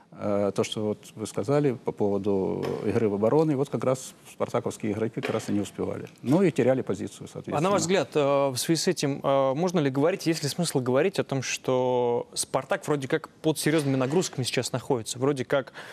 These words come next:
Speaker 2: э, сейчас, э, клуб тренируется в таких очень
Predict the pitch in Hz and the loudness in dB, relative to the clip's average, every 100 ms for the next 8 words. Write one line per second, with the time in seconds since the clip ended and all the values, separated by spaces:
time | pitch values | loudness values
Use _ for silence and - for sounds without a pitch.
0 | - - - 120 117 117 117 117 117 113 | -18 -14 -2 0 2 2 2 2 0 -2
1 | 131 - - - - 147 - - 127 123 | -6 -12 -10 -4 -2 -2 -2 0 0 0
2 | 147 143 - 123 127 135 135 - - 123 | 0 -2 0 -2 0 0 0 -2 -6 -4
3 | 120 117 117 - - - 110 120 123 - | -2 -4 -6 -16 -16 -12 -10 -4 -4 -2
4 | 113 | -6